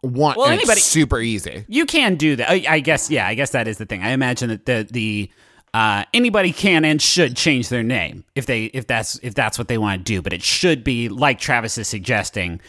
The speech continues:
Speaker 2: you fucking go to Naming Way and now you're s-, now you have a new name. It should
Speaker 1: Or
Speaker 2: be
Speaker 1: you just go to,
Speaker 2: easy
Speaker 1: like,
Speaker 2: breezy.
Speaker 1: name dot com.
Speaker 2: There should
Speaker 1: You
Speaker 2: be an
Speaker 1: type
Speaker 2: app.
Speaker 1: in three things, right?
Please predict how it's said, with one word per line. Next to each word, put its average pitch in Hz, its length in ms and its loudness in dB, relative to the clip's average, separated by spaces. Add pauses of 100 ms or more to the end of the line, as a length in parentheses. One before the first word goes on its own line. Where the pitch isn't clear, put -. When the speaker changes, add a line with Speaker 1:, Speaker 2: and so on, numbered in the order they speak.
(240)
Speaker 2:
you 135 220 4
fucking 123 480 0
go 139 200 4
to 123 80 0
Naming 117 400 2
Way 95 420 -2 (340)
and 101 600 -2 (220)
now 135 220 2
you're 110 180 -2
s-, - 220 -6
now 127 160 0
you 107 160 -4
have 101 160 -4
a 98 40 -4
new 98 160 -4
name. 85 380 -8 (140)
It 143 100 -2
should 143 100 2
Speaker 1:
Or 185 60 4
Speaker 2:
be 190 60 0
Speaker 1:
you 214 100 -2
just 185 140 -6
go 208 80 0
to, 202 60 4
Speaker 2:
easy - 40 2
Speaker 1:
like, 160 200 0
Speaker 2:
breezy. 120 160 -4
Speaker 1:
name 147 260 2
dot 139 300 0
com. 104 520 0 (160)
Speaker 2:
There 208 140 0
should 214 160 0
Speaker 1:
You 143 60 2
Speaker 2:
be - 40 2
an - 60 2
Speaker 1:
type 139 200 4
Speaker 2:
app. 123 60 0
Speaker 1:
in 131 160 2
three 143 420 2
things, 117 520 -2
right? 165 360 0